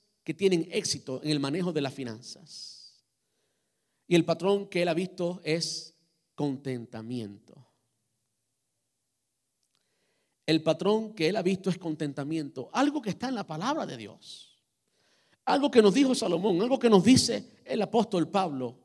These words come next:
y que muchas veces le pasamos por alto, y es uno de los conceptos que ha hecho posible que muchas personas lleguen a tener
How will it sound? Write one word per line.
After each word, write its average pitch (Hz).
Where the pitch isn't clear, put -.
y 196
que 208
muchas 247
veces 240
le 220
pasamos 226
por 185
alto, 208
y 202
es 247
uno 254
de 233
los 185
conceptos 196
que 220
ha 226
hecho 233
posible 220
que 165
muchas 269
personas 190
lleguen 226
a 180
tener 170